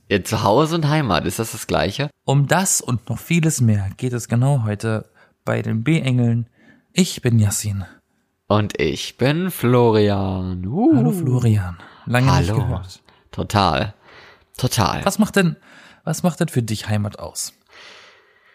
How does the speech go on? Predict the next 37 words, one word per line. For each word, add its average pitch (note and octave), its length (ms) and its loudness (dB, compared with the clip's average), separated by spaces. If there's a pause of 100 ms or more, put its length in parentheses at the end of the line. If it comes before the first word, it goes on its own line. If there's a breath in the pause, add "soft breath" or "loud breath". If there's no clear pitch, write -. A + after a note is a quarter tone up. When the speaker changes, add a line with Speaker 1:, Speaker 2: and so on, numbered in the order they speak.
(260 loud breath)
Speaker 1:
Heimat, G2 760 0
okay, F#2 600 2
jetzt G#2+ 120 -6
sind G2 160 -4
wir G2+ 80 0
bei F#2 160 2
Heimat, F#2 500 -2
okay. F#2 500 -4
Äh, A#2 320 2
Heimat, G2+ 680 0
das G#2 100 0
ist A#2 140 -2
so C3 80 2
ein B2 80 0
großer B2+ 340 0
Begriff, A2+ 460 -4
ne, F2+ 160 0
den G2+ 160 2
man G2+ 160 0
irgendwie A2+ 340 0
in G#2+ 120 0
keine A#2 300 2
andere A2 240 0
Sprache A2 400 0
richtig A2 300 -2
übersetzen G2+ 500 0
kann, C2+ 280 -2
oder? G#2+ 320 0
Das F#2+ 160 -4
ist G2 120 -6
so G#2 80 0
ein G2 220 -2
typisch - 320 2
Speaker 2:
Home? A#2 320 6
Speaker 1:
urdeutscher, A2 840 2 (440)
äh, F#2+ 480 0
Begriff. G2+ 520 -4